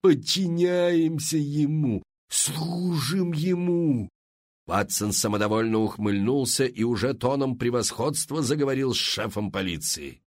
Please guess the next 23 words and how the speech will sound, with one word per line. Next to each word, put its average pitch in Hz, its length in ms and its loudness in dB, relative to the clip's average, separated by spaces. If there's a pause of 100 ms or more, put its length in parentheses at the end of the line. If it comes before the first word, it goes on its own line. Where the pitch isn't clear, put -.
(680)
Я 127 260 4
полагаю, 160 580 4
милейший, — 175 680 2
сказал 90 420 -2
он 98 80 0
ему, — 104 360 0 (460)
что - 380 0
тот, 143 400 2
кого 156 380 2
вы 151 180 2
назвали 139 680 2
ваша 123 400 0
честь, 123 440 0
уже 143 220 0
давно 151 380 2
бывшая 147 960 0
честь, 73 500 -4 (400)
и 180 120 -2
сейчас 214 520 4
не 277 260 4
имеет 226 500 6
никакого 165 680 4
веса. 127 580 4